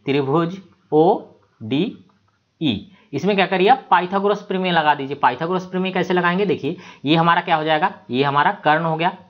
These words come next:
ये हमारा क्या हो गया? लंब, और ये क्या हो जाएगा? डीई आधार, ठीक है।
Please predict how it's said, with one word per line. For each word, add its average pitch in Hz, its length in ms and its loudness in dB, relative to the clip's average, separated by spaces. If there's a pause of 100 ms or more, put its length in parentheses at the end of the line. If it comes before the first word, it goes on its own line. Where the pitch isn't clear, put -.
ये 131 120 -2
हमारा 147 300 2
क्या 147 140 0
हो 143 80 2
गया? 160 140 -2
लंब, 156 380 2 (240)
और 123 120 2
ये 165 120 2
क्या 151 120 0
हो 117 120 -2
जाएगा? 135 240 0
डीई 156 380 -6
आधार, 104 520 0 (180)
ठीक 196 100 -4
है। 277 100 -12